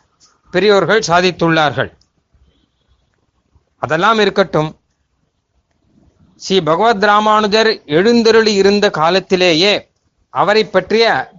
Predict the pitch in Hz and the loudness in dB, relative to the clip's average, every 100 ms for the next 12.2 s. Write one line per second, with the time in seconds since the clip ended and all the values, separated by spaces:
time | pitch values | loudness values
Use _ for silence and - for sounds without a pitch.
0 | _ - 175 185 143 - - 196 247 214 | _ -2 0 0 -4 -8 -4 -2 0 2
1 | 196 185 214 180 170 165 156 143 135 131 | 2 0 0 0 2 2 2 -2 -4 -6
2 | 104 - - _ _ - _ _ _ _ | -8 -14 -20 _ _ -20 _ _ _ _
3 | _ _ _ _ _ _ _ _ 143 185 | _ _ _ _ _ _ _ _ -2 0
4 | 190 180 170 175 202 180 165 156 160 214 | 0 0 -2 -2 -2 -2 0 0 0 0
5 | 160 170 165 135 104 - _ _ _ _ | 2 2 2 2 -2 -6 _ _ _ _
6 | - 139 220 247 220 226 226 220 180 180 | -4 0 2 2 2 0 2 2 4 2
7 | 156 160 185 190 233 - _ _ _ _ | 0 0 0 0 -2 -8 _ _ _ _
8 | _ _ _ _ _ _ - 196 170 196 | _ _ _ _ _ _ -4 -2 0 0
9 | 226 196 208 208 214 202 208 170 151 208 | 0 0 0 2 0 0 0 -2 -2 0
10 | 202 190 190 185 180 190 214 156 208 220 | 2 2 2 2 2 -2 0 0 0 0
11 | 214 214 185 180 175 160 151 214 214 143 | 2 0 2 0 -2 -4 -4 -4 -2 0
12 | 143 110 | 0 -2